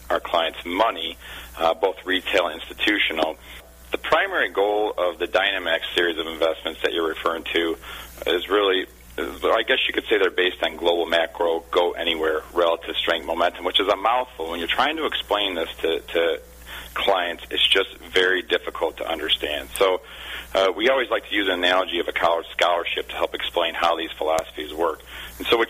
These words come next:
you do is you put yourself, imagine you're the dean of students at your favorite university, and one of your jobs is handing out scholarships. And, you know, the first thing you might look at for these incoming students is, what was their high school G P A? And for us, the G P A is a,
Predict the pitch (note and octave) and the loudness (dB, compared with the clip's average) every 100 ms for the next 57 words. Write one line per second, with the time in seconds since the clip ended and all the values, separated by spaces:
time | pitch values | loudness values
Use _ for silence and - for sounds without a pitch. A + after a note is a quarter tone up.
0 | - B2+ C3+ A#2+ - A#2 G#2 - A2 G#2+ | 0 2 2 2 0 0 0 2 2 0
1 | F#2+ G#2 A2 G2+ G2 F2+ D#2+ F2+ G2 F2+ | 0 0 0 -2 0 0 0 0 0 0
2 | - F2+ F2 D#2 - F2 - F#2 D#2+ D#2 | -2 -2 -2 0 -2 -2 0 0 0 -4
3 | E2+ D#2 E2+ - - E2 D#2+ - - - | -2 0 0 0 -2 -2 -2 -10 -14 -14
4 | - - F#2+ F2+ F2+ G2 G2 F2+ F2 F2 | -16 0 4 4 2 0 2 0 2 2
5 | F2 E2 - F2 E2 D#2+ D2 - E2+ E2+ | 2 -4 -2 0 2 0 -2 -2 2 2
6 | D2+ - D2 D2 F2+ F2 - - G#2+ G2+ | 2 -2 -2 -4 -6 -6 -6 -4 0 0
7 | A2 C3+ C#3 - A2+ G#2+ G2 F#2 G2 - | 0 0 0 0 0 2 2 0 0 0
8 | E2+ F2 - F2+ E2+ D#2 F#2 F2 F#2 E2+ | 2 2 0 -6 -6 -2 -2 0 -2 -2
9 | - - E2+ F2 - E2+ D#2+ - - - | -4 -2 -2 -2 -2 -4 -4 -10 -10 -10
10 | - - F#3+ D#3+ B2+ A2+ A2 - F#2+ F2+ | -4 0 2 2 2 2 -2 0 -2 0
11 | F2 E2 D#2+ D#2+ D2+ D2 - G#2+ A2+ F#2+ | -2 0 2 2 2 -2 0 2 0 -4
12 | - G2 - F2 F2 F2 E2+ D#2+ D#2 E2 | -2 0 2 4 4 4 2 0 2 2
13 | D#2 | 2